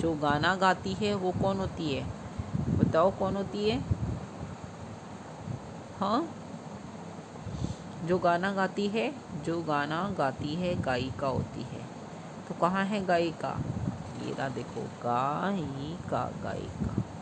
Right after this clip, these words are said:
ठीक है, तो ये, ये आपको करना है। आप ये इस type से आप colors, different colors के साथ भी आप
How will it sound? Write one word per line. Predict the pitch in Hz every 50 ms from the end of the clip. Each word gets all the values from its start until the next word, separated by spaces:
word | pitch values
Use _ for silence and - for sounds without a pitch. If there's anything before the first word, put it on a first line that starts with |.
| - - - - - - - - - - - -
ठीक | 220 208 - -
है, | 277 311
तो | 294 - - - - - - - - 139
ये, | - - - - - - - - - - - - - - - - -
ये | 143 147
आपको | 143 139 135 - 165 160
करना | - 160 156 151 156 170 180
है। | 180 202 240 269 277 - - - - -
आप | - 131 131 - - - - - 135
ये | 143 151 - - 156
इस | - - -
type | 165 143 143 135
से | - - 165 156
आप | 147 - - -
colors, | 170 156 156 160 165 160 -
different | - 151 - - 165 151 143 -
colors | 165 156 151 151 147 - - -
के | 160
साथ | 156 - 147 143 135
भी | 135 143 147 147
आप | 143 139